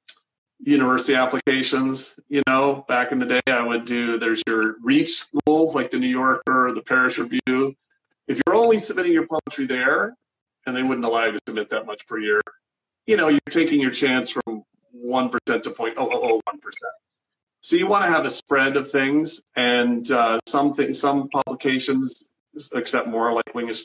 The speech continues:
Wingless Dreamer, some accept very little because of the volume of things they get, like the Paris Review and the New Yorker, and there's things in between. I think, uh, so look at publications that you, that from, uh, that,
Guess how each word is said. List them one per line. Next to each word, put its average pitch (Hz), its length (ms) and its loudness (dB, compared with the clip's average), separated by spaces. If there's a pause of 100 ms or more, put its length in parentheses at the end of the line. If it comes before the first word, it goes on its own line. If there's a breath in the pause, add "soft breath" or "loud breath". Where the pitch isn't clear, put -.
Wingless 123 340 -4
Dreamer, 127 400 -2
some 123 380 0
accept - 400 -4
very 113 180 2
little 113 480 0
because 117 320 -4
of - 60 -14
the 104 60 -10
volume 110 360 0
of 104 80 -10
things 117 300 -6
they 120 160 -4
get, 113 320 -2
like 101 200 -8 (120)
the 117 40 -14
Paris 107 320 -4
Review 107 300 -4
and 104 100 -6
the 101 60 -8
New 107 80 -8
Yorker, 170 320 0
and 156 140 2
there's 139 180 0
things 131 300 0
in 117 80 -2
between. 117 400 -6 (920 loud breath)
I 139 160 2
think, 170 380 0
uh, 143 640 4
so - 120 0
look 190 220 2
at - 100 -2 (140)
publications 147 800 0
that 135 220 -2
you, 123 320 -2 (100)
that 117 260 -4
from, 120 380 -6 (320)
uh, 120 220 -4 (140)
that, - 180 -6